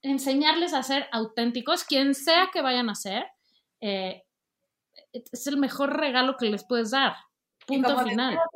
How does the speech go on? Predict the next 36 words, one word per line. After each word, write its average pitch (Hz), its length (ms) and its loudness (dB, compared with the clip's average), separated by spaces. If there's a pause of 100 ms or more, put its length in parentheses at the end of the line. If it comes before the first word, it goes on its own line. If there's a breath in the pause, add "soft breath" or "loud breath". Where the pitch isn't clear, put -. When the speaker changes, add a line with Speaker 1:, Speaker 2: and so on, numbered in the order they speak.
Speaker 2:
antes, 233 220 -6
yo 247 80 4
creo 269 160 2
que, 233 380 -2
yo 269 100 0
creo 294 220 2
que 254 120 0
el, 214 340 -8
yo 240 120 -4
creo 254 160 0
que 226 60 -2
el 196 200 -8
core 277 400 6
de 294 100 4
la 254 180 0
congruencia 190 680 -6 (220)
y 196 120 -10
el, 180 380 -12 (840 soft breath)
como 202 280 -4
que 208 80 -4
el 202 100 -4
centro 254 520 0
de 233 180 -2
que, - 280 -14
de 190 200 -12
que 208 100 -6
alborotar 208 840 2
tenga 233 280 -2
sentido 202 540 -10
y 208 120 -10
tenga 196 460 -4
algo 202 240 -6
más 196 200 -6
allá 196 300 -2
del 180 380 -8
escándalo, 180 640 -10